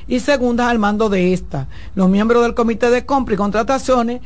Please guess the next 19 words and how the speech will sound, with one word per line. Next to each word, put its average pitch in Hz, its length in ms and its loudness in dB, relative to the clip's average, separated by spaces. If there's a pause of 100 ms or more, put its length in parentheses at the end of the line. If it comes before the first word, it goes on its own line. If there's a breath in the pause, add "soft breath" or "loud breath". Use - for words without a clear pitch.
(240 loud breath)
los 196 120 2
responsables 185 680 0
de 233 40 2
la 240 100 4
Unidad 233 260 2
Operativa 233 500 0
de 233 100 -2
Compra 233 220 -4
y 226 60 -2
Contrataciones 240 800 -2 (280 loud breath)
y 254 120 -4
servidores 269 480 0
públicos 262 420 -2
con 247 180 -2
injerencia 247 580 0
o 220 60 -2
poder 233 320 0
de 220 80 0
decisión 220 640 -2